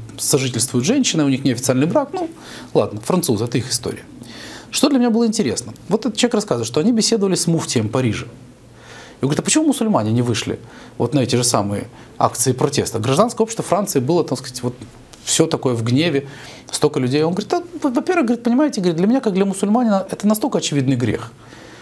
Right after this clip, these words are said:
что даже говорить о нем мы считаем неприлично».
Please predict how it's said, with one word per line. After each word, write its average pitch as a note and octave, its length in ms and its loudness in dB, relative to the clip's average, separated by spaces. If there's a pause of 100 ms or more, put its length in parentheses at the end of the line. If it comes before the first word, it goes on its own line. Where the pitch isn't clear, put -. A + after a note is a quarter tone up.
(140)
что - 160 0
даже A#3 240 2
говорить A#3 380 2
о C#3 40 2
нем C3 220 4
мы D3 160 4
считаем A#2+ 440 0
неприлично». B2 680 -2